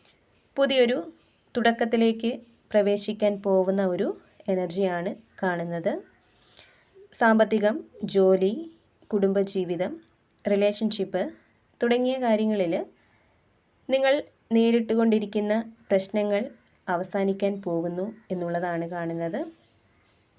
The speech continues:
അവിടെ നിങ്ങൾക്കൊരു പുതിയ തുടക്കം വന്ന് ചേരുന്നുണ്ട്. അതായത് സന്തോഷത്തിൻ്റെയും സമാധാനത്തിൻ്റെയും പ്രതീക്ഷയുടെയും ഒക്കെ പുതിയൊരു ഘട്ടം നിങ്ങളുടെ ജീവിതത്തിൽ ആരംഭിക്കാൻ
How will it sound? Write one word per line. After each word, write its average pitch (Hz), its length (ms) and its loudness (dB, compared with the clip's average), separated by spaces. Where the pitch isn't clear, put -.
അവിടെ 240 240 2
നിങ്ങൾക്കൊരു 233 420 0
പുതിയ 214 280 -2
തുടക്കം 196 400 2
വന്ന് 185 220 -4
ചേരുന്നുണ്ട്. 180 580 -2
അതായത് 233 280 4
സന്തോഷത്തിൻ്റെയും 214 840 0
സമാധാനത്തിൻ്റെയും 185 880 -2
പ്രതീക്ഷയുടെയും 233 840 0
ഒക്കെ 254 220 -6
പുതിയൊരു 294 340 2
ഘട്ടം 214 320 4
നിങ്ങളുടെ 196 340 2
ജീവിതത്തിൽ 190 480 -2
ആരംഭിക്കാൻ 180 480 -4